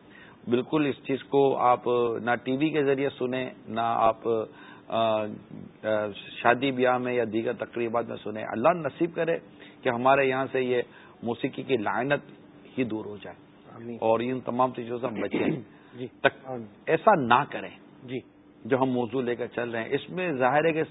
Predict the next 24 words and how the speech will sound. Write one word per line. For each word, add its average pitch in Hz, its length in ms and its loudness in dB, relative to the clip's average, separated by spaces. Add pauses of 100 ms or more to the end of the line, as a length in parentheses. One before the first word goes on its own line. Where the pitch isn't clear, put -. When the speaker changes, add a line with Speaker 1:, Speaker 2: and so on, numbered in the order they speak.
(120)
Speaker 1:
صرف 175 260 6
اور 143 100 -2 (120)
صرف 113 200 -2 (560)
یہ 160 200 6
نہیں 151 220 0
ہے 147 80 -2
کہ 143 120 0
جناب 131 360 0
یہ 127 80 2
ڈھول 123 280 0
بج 123 200 2
رہے 123 140 0
ہیں 127 80 -4
اور 123 100 -2
یہ 117 100 0
آتش 110 320 -4
بازی 107 280 -4
ہو 101 160 -6
رہی 98 200 -8
ہے، 92 60 -10 (800)
مطلب 131 340 -2
کہ 156 100 0
ہم 151 420 0 (680)
اپنے 165 380 4